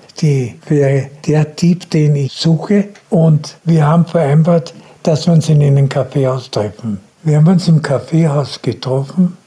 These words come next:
Sag ich, "Fräulein, was halten Sie von Religion?" Sagt sie, "Es ist eine sehr wichtige Frage."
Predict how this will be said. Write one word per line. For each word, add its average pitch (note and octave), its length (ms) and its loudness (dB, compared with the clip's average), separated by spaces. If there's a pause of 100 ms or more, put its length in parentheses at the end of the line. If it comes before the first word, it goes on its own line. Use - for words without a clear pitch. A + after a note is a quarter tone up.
(160)
Sag D#3+ 380 -2
ich, D3+ 120 0
"Fräulein, D#3+ 520 0
was D#3+ 220 -2
halten D#3 340 0
Sie D#3 220 0
von D3 260 0
Religion?" C3+ 680 -2 (420)
Sagt D3+ 340 -2
sie, F3 140 0
"Es C#3+ 80 2
ist - 80 -2
eine C#3+ 220 2
sehr E3+ 440 0
wichtige D#3 540 -2
Frage." A#2+ 560 -6